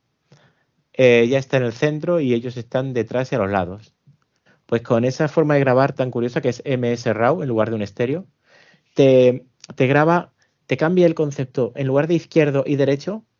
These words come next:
te graba canal central y el, el M, Mic, que es en el centro,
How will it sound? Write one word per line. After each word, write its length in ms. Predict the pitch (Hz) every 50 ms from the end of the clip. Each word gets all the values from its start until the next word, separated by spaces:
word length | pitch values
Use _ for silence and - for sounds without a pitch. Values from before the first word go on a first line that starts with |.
| _ _ _ _ - _ _ _
te 120 | - 131 131
graba 240 | 131 127 110 110
canal 220 | 107 127 117 113 110
central 520 | - 165 156 147 - 151 139 147 156 - _ _ _ _ _ _ _ _ _ _ _ _ _ _ _ _ -
y 540 | 143 139 135 135 131 127 127 127 - - _ _ _ _ _ _ _ _ _ _ _ -
el, 320 | 131 127 123 123 131 127 -
el 140 | - 127 127
M, 340 | 139 143 151 165 196 - - _
Mic, 560 | - 131 127 123 123 123 131 151 170 202 202 _ _ _ _ _ _ _ _ _ _ _ _ _ _ _ _
que 120 | - 113
es 120 | 113 - -
en 80 | 123 120
el 100 | 117 120
centro, 520 | - 160 165 170 170 202 214 220 269